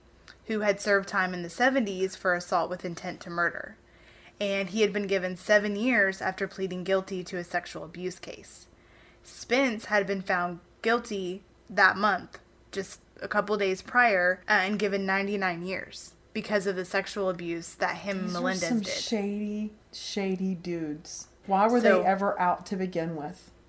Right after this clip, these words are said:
Speaker 1: he had to stay in jail and then would get, would have to give Simons information on the wa-, any, any questions he had on the Waco Three, 'cause he's not gonna get out.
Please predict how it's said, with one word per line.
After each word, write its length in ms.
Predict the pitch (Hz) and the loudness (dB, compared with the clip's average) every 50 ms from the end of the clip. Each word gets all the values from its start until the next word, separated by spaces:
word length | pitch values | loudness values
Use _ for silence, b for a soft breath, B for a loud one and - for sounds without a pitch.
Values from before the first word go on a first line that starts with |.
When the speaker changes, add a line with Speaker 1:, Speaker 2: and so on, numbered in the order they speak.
| _ _ | _ _
Speaker 1:
he 120 | - 202 208 | -8 0 0
had 100 | 208 202 | 2 2
to 60 | 202 | 0
stay 240 | - - 214 196 185 | -2 -2 -2 0 0
in 180 | 214 240 247 | 2 0 2
jail 480 | 220 233 214 185 185 190 190 180 185 - - - | 2 2 2 2 0 0 -2 -2 -4 -6 -8 -4
and 200 | - 214 214 214 | -2 0 0 2
then 80 | 214 208 | 2 2
would 180 | 208 202 190 | 2 0 2
get, 260 | 170 202 190 - - | 2 0 0 0 0
would 140 | 202 214 208 | 0 0 0
have 400 | 190 185 - - 214 208 202 208 | 0 -2 4 10 10 10 10 10
to 100 | - - | 4 -2
give 240 | 208 208 202 196 190 | 0 0 0 0 0
Simons 440 | - - 202 185 185 185 190 180 202 | -2 -2 -2 -2 -2 -4 -4 -4 -6
information 560 | 180 165 - 185 196 190 180 180 - 196 185 | -6 -6 -6 -6 -6 -6 -6 -6 -6 -6 -6
on 120 | 180 180 | -6 -6
the 80 | 180 180 | -6 -6
wa-, 180 | 175 - 190 180 - | -6 -6 -6 -4 -4
any, 240 | - 202 208 202 196 175 | -2 -2 -2 -2 -2 -4
any 220 | - 214 220 233 233 | -2 -2 -2 -2 0
questions 400 | 226 247 220 220 - 208 190 - | 0 0 0 0 -2 -4 -4 -2
he 80 | 208 | -2
had 140 | 196 185 180 | -2 0 0
on 100 | 180 180 | -2 -2
the 60 | 170 | -2
Waco 280 | 165 165 165 - - 170 | -4 -6 -6 -6 -8 -8
Three, 320 | 165 - 175 175 - - - - | -8 -6 -6 -6 -6 -8 -6 -2
'cause 160 | - 240 - | -2 0 0
he's 160 | 240 247 240 226 | 0 0 4 6
not 300 | 247 214 202 - - - | 6 6 6 2 -2 -6
gonna 160 | - 196 185 170 | -6 -4 -4 -6
get 100 | 175 170 | -6 -6
out. 220 | 175 - - - | -6 -8 -8 -10